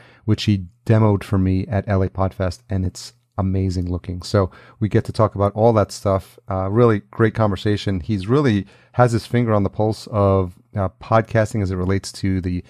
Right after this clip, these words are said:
the fashion industry, and what he's done with the network is really, really impressive. So I think you'll, you'll really enjoy that conversation. If you made it this far, you're no doubt holding on for dear life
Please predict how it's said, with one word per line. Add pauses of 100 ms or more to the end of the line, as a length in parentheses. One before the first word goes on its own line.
(120)
the
fashion
industry,
and
what
he's
done
with
the
network
is
really,
really
impressive.
So
I
think
you'll,
you'll
really
enjoy
that
conversation. (960)
If
you
made
it
this
far,
you're
no
doubt (340)
holding
on
for
dear
life